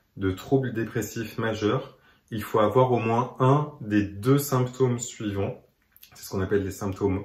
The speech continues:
corps. Ils sont indispensables au diagnostic. C'est soit une grande tristesse ou une grande souffrance morale, soit une perte quasi complète de plaisir, ce qu'on appelle l'anédonie. L'anédonie,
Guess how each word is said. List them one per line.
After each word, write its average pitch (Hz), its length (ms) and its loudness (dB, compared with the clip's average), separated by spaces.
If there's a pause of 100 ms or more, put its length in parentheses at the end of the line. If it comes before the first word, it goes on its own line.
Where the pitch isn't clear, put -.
(120)
corps. 120 420 2
Ils 98 140 -6
sont - 260 -10
indispensables 120 720 -2
au 104 60 -4
diagnostic. 95 720 -8 (560)
C'est - 180 -4
soit 131 720 4 (260)
une 98 220 -2
grande 127 380 6
tristesse 123 600 0
ou 104 40 -2
une 95 80 -2
grande 113 200 -4
souffrance - 480 -8
morale, 107 460 -2 (640)
soit - 760 2 (140)
une 107 240 -2
perte 135 320 8
quasi 113 260 2
complète 123 720 -2
de 98 220 -4
plaisir, 98 560 -2 (180)
ce - 100 -20
qu'on - 160 -8
appelle 117 460 -2
l'anédonie. 107 800 -2 (1500)
L'anédonie, 131 880 8